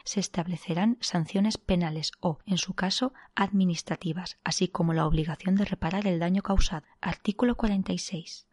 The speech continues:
Los poderes públicos garantizarán la conservación y promoverán el enriquecimiento del patrimonio histórico, cultural y artístico de los pueblos de España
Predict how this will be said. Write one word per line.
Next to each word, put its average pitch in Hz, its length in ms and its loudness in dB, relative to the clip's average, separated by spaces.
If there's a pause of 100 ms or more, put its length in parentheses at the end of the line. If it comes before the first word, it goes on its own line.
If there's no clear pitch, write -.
(140)
Los - 200 4
poderes 185 400 4
públicos 220 480 4
garantizarán 185 880 0
la 175 160 0
conservación 175 680 0
y 185 80 4
promoverán 170 680 6
el 165 140 2
enriquecimiento 175 880 0
del 226 140 2
patrimonio 170 560 2
histórico, 160 520 -2
cultural 160 680 -2
y 170 120 0
artístico - 800 -4
de 190 80 0
los 165 180 0
pueblos 196 340 2
de 180 80 -4
España 151 560 -6